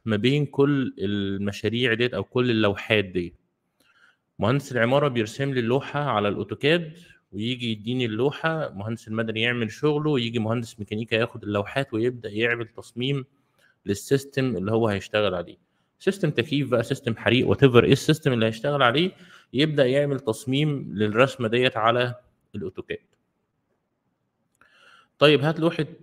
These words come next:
أوتوكاد مرسومة وحصل لأي سبب ما الرسمة المعمارية اتغيرت، أو أنت رسمت سيستم الحريق، يعني عملت مواسير بتاعة مكافحة الحريق،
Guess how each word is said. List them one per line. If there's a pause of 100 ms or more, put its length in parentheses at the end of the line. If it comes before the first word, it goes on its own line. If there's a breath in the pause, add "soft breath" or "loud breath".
أوتوكاد
مرسومة (420)
وحصل (320)
لأي
سبب
ما (920)
الرسمة
المعمارية
اتغيرت، (720)
أو
أنت
رسمت
سيستم
الحريق،
يعني
عملت
مواسير
بتاعة
مكافحة
الحريق،